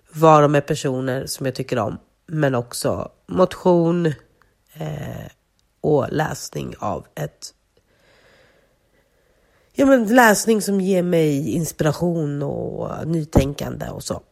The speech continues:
Eh, och när jag sitter och skriver det här, för då är det så här, men meditation ska jag ha, eh, ett visst antal minuter, eh, läsning, och så ska jag få in motionen då. När jag sitter och fyller, fyller i det här så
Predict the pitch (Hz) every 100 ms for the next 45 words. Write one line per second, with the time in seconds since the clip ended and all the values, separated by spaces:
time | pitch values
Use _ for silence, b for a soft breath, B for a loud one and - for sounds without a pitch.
0 | _ _ _ _ _ _ _ 160 151 151
1 | - - 175 185 170 - 208 - 185 170
2 | - 185 185 175 165 139 135 127 131 -
3 | 147 151 139 127 135 139 143 143 147 151
4 | 156 156 156 226 226 214 190 - 165 139
5 | 135 117 117 - _ _ _ - 151 143
6 | 123 151 - 165 - 143 147 135 143 170
7 | 220 220 220 208 196 - - 160 147 143
8 | 139 156 135 135 - 185 196 196 190 -
9 | - 147 156 - 156 - - 135 50 -
10 | - - - 143 - - 123 139 135 -
11 | - 104 135 - - - - _ _ _
12 | _ B B B B 196 190 220 214 202
13 | - 214 214 165 - 226 220 214 233 220
14 | 190 160 156 151 156 - - 160 160 156
15 | 151 151